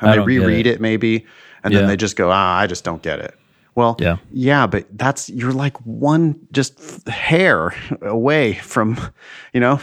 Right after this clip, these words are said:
Speaker 1: you're almost there. <laughs> All you
Speaker 2: Mm-hmm.
Speaker 1: have to do is go the next step and go,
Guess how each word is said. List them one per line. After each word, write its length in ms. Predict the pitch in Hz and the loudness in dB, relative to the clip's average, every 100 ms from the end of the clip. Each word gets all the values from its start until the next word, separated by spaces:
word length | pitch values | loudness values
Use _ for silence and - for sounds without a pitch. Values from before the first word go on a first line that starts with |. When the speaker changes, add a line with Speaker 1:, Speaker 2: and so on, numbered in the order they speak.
| - | -2
Speaker 1:
you're 140 | 131 - | -4 -2
almost 640 | 143 160 170 170 160 127 | -2 0 2 2 2 0
there. 420 | 170 165 92 101 - - | 0 2 -2 -6 -8 -8
<laughs> 200 | - - | -4 -4
All 160 | 110 120 | 2 4
you 120 | 117 | 6
Speaker 2:
Mm-hmm. 60 | 127 | 4
Speaker 1:
have 120 | 135 | 2
to 100 | 135 | 0
do 200 | 147 151 | 0 0
is 100 | 113 | 0
go 100 | 123 | 0
the 120 | 113 | 0
next 300 | 113 127 127 | 0 0 -2
step 260 | - 147 123 | -2 -2 -2
and 120 | 113 | -2
go, 220 | 107 107 | 0 0